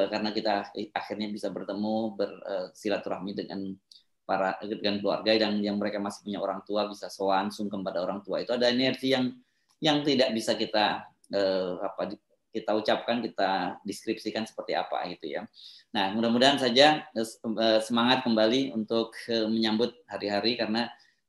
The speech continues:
eh, kelihatannya ke depan ini perjuangan hidup kita akan semakin berat nih,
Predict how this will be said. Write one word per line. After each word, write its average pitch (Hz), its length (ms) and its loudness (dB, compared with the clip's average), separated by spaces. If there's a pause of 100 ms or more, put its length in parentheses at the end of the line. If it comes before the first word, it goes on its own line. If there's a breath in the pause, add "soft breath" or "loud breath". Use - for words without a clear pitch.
(140)
eh, 117 140 2 (100)
kelihatannya 127 480 2
ke - 80 -2
depan 120 320 0
ini 147 320 -2
perjuangan 113 480 0
hidup 110 240 -2
kita 127 240 -4
akan 139 80 -6
semakin 110 320 -6
berat 98 240 -2
nih, 90 80 -20